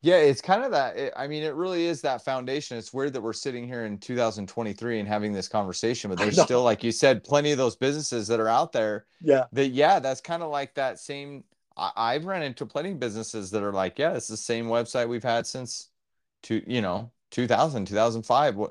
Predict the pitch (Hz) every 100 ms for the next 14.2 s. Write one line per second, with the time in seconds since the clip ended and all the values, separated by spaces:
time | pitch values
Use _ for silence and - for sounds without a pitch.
0 | - 131 113 - 135 147 165 143 127 131
1 | 113 147 156 113 110 110 107 92 87 -
2 | 131 165 123 80 113 139 - 101 90 -
3 | 156 156 151 - 160 208 196 - 135 120
4 | 160 185 - 120 101 110 127 160 135 120
5 | - 127 110 139 139 156 - - 147 151
6 | 117 110 117 147 156 - _ _ - 147
7 | 151 135 117 101 123 135 143 117 120 127
8 | 117 104 95 117 120 117 110 107 101 95
9 | _ _ _ - 117 135 131 131 - 151
10 | 147 135 123 - 147 131 120 107 120 165
11 | 135 110 110 110 113 110 _ _ _ -
12 | 185 196 139 127 127 120 117 98 151 165
13 | 127 104 110 143 156 156 143 139 120 117
14 | 110 107